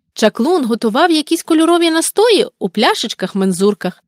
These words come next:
а даючи поради щодо застосування, щоразу наголошував, що ліки діятимуть за умови не робити поганих вчинків, забути давні образи, не тримати в серці зла на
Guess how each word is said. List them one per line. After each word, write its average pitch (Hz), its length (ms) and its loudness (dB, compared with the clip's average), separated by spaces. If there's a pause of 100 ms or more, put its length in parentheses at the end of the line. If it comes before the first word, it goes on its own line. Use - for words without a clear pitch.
(380)
а 214 100 2
даючи 247 480 2
поради 233 420 2
щодо 214 340 -2
застосування, 220 880 0
щоразу 247 640 0
наголошував, 339 800 0 (360)
що - 320 0
ліки 320 420 2
діятимуть 262 680 0
за 262 160 0
умови 196 540 0 (400)
не 226 160 2
робити 311 380 0
поганих 247 480 0
вчинків, 190 520 -4 (300)
забути 190 460 -2
давні 240 380 -2
образи, 214 640 -2 (420)
не 214 140 2
тримати 277 440 0
в 226 60 -4
серці 285 400 -4
зла 226 260 -2
на 294 140 -4